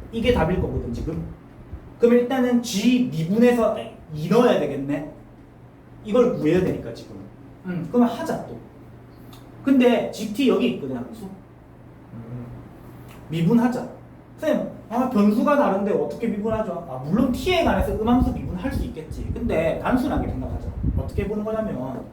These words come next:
지티를 식을 세울게, 내가. 지티, 뭐야, 이거? 거꾸로 잡았나?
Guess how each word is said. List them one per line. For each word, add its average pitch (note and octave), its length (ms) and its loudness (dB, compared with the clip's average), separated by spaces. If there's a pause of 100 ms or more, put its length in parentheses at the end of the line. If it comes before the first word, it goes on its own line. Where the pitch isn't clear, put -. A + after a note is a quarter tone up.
(280)
지티를 B3+ 880 4 (320)
식을 E4+ 300 -10
세울게, F#4+ 300 -10
내가. - 280 -12 (3500)
지티, C4 540 -8 (1000)
뭐야, B2 220 -6
이거? - 120 -6 (140)
거꾸로 - 280 -4
잡았나? - 140 -10